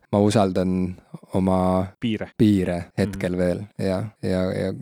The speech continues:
Speaker 1: ja, ja tegelikult mulle meeldib olla purjus.
Speaker 2: Mhm. No vaata, eks see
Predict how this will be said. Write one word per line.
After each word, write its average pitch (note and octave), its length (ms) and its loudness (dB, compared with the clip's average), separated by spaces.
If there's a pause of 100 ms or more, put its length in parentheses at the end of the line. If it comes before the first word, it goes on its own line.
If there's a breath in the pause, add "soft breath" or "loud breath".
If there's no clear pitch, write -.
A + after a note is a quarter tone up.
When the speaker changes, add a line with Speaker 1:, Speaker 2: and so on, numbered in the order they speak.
Speaker 1:
ja, G2 360 -4
ja G2 160 0
tegelikult G2+ 480 2
mulle F#2+ 160 0
meeldib F#2+ 340 0
olla F2+ 140 -6
purjus. F2+ 500 -4 (100)
Speaker 2:
Mhm. A#2 340 -2 (120)
No A#2+ 120 2
vaata, C3 440 2
eks - 220 -6
see A#2 460 4